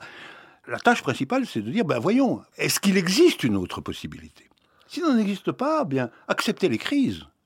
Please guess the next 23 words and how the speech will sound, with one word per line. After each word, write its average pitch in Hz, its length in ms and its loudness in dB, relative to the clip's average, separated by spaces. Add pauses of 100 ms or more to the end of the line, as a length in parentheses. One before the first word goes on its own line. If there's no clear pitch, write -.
(120)
Hein, 139 240 -10
elles 131 180 -2
ont 196 40 2
toujours 202 300 0
été 269 200 -2
la 247 120 0
loi 98 180 -4
du 85 100 -8
capitalisme. - 640 -16 (180)
Les 107 140 -14
crises 123 240 0
cycliques, 190 640 0
les 95 100 -4
grandes 117 300 -4
crises 117 260 -4
de 92 80 -10
surproduction, - 720 -8
et - 20 -6
cetera, 147 300 -8
c'est - 200 -16
une - 80 -14
vieille 123 200 -4
histoire. 226 340 -6